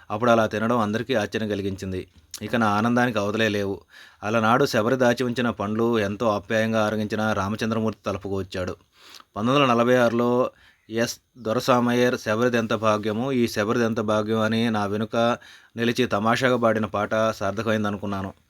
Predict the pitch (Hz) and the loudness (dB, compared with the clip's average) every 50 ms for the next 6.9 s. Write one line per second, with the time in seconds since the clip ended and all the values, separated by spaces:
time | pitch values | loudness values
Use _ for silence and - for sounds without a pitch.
0 | _ - - - - _ - - 131 127 - 135 139 123 131 127 127 127 135 131 | _ -20 -20 -20 -20 _ -10 -8 -6 -4 0 2 2 4 4 4 4 4 2 2
1 | 101 101 107 107 104 101 110 - - 123 123 127 120 120 117 120 123 117 - 107 | 0 0 -2 -2 -2 -2 -2 0 0 0 0 0 0 0 0 0 0 -2 -2 -4
2 | 107 - - 120 - - - - 110 117 110 - 120 110 113 113 110 107 107 107 | -4 -4 -4 -6 -6 -6 -8 -6 -4 -4 -4 -4 -2 -2 0 2 2 2 2 0
3 | 107 135 185 220 - - - - - _ - 113 117 110 - 107 107 113 120 131 | 0 -2 -2 -4 -6 -14 -20 -20 -20 _ -4 -4 -2 0 0 0 0 2 2 0
4 | 127 113 120 120 113 - - 123 127 123 113 104 104 110 110 - 123 127 131 113 | 0 0 -2 -4 -4 -2 0 0 2 2 2 2 0 0 0 0 0 0 0 0
5 | 120 123 117 117 117 117 110 95 104 107 - - 107 113 113 113 110 104 101 101 | -2 -4 -2 -2 -2 -2 -2 -2 -4 -6 -6 -6 -4 -2 -2 0 0 -2 -2 -2
6 | 101 101 104 110 113 110 107 107 101 - 104 98 95 104 107 104 95 90 | -2 -2 -2 -2 -2 -2 -2 -4 -4 -4 -4 -2 0 0 0 0 0 -2